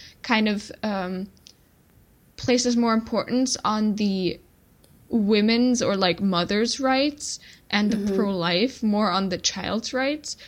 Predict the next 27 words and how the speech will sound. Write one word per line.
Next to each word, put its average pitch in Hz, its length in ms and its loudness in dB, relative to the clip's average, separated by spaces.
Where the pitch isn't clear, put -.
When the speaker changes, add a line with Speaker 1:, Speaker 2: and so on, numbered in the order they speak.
Speaker 1:
because 247 280 0
it - 140 2
is 294 240 2
kind 262 260 2
of 262 100 -2
like 226 240 0
that, 208 240 2
uh, 220 280 2
'cause, 226 260 -4
like, 196 200 -2
you 208 80 0
were 202 80 -2
talking 202 360 -2
about, 175 280 -4
like, 185 260 -8
which, 202 760 2
like, 220 260 0
which 214 340 2
rights 190 360 2
do 214 120 -2
you 185 220 0
sort 170 260 -6
of - 280 -12
prioritize, 196 680 -2
because 202 380 -4
you 185 80 -4
can't, 180 420 -4